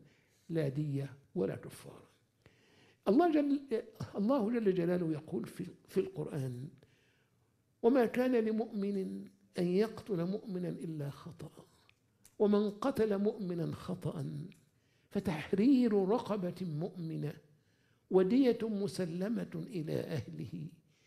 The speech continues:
إلا أن يصدقوا،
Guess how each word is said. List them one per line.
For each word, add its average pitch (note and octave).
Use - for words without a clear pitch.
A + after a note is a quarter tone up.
إلا G#3+
أن A3
يصدقوا، D3